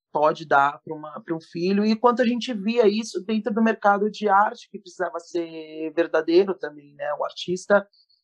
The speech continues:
coloca o filho dele no mundo, ele acredita ali no trabalho dele como tal, tem essa mesma relação.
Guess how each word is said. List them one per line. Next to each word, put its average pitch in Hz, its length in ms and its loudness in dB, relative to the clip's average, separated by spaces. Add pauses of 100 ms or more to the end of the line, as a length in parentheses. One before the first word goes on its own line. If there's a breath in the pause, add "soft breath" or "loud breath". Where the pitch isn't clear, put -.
(140)
coloca 185 300 2
o - 20 -18
filho 190 220 -4
dele 185 200 -6
no 196 80 -6
mundo, 175 680 -4 (600)
ele 151 120 -4
acredita 170 460 -2
ali 175 120 -2
no 170 100 -6
trabalho 170 400 0
dele 165 400 -4 (440 loud breath)
como 185 260 2
tal, 180 300 6
tem 196 240 -4
essa 196 200 -8
mesma 170 300 -6
relação. 165 560 -2